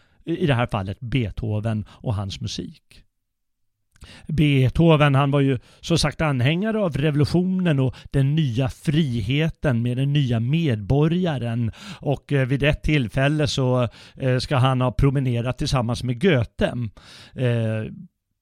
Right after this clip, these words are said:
jag vet inte var, eh, men antagligen i Weimar då, där Goethe bodde. Och, eh, så gick de där, eh, i någon, på någon, i någon fin trädgård. Och, eh, Beethoven, han skulle minsann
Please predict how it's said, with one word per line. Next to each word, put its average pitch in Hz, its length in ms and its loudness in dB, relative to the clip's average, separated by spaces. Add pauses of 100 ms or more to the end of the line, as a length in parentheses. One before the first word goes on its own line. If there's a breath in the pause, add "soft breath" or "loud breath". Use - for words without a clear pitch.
(280)
jag 113 140 -4
vet 123 180 -2
inte 135 120 0
var, 113 520 -4 (240 loud breath)
eh, 127 300 2
men 156 480 2
antagligen 147 440 0
i 151 40 -2
Weimar 127 460 -2
då, 107 140 -2
där 110 180 -4
Goethe 113 440 -4
bodde. 131 500 -2
Och, - 320 -6
eh, 151 220 2
så 165 180 0
gick 175 260 -4
de 196 140 -2
där, 220 500 -4
eh, 214 60 -4
i 208 60 -4
någon, 202 380 -4 (560)
på - 100 -4
någon, 190 320 -4
i - 120 -6
någon 190 120 0
fin 208 240 -2
trädgård. 190 580 -2 (440 loud breath)
Och, - 400 -2
eh, 151 520 2 (340)
Beethoven, 151 640 4
han 127 340 -4
skulle 226 220 -6
minsann 185 320 -2